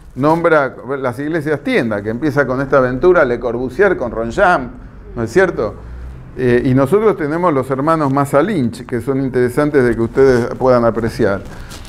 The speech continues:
Bueno, y después, ¿cómo termina esta reseña? Con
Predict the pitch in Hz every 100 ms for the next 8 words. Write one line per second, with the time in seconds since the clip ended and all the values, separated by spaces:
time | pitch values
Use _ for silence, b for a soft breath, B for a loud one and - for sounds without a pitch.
0 | B B 208 202 131 107 - 160 170 185
1 | 240 214 226 220 196 196 208 202 165 165
2 | 165 143 196 139 117 107 104 - - -
3 | - b b b b b b - - 180
4 | 220 220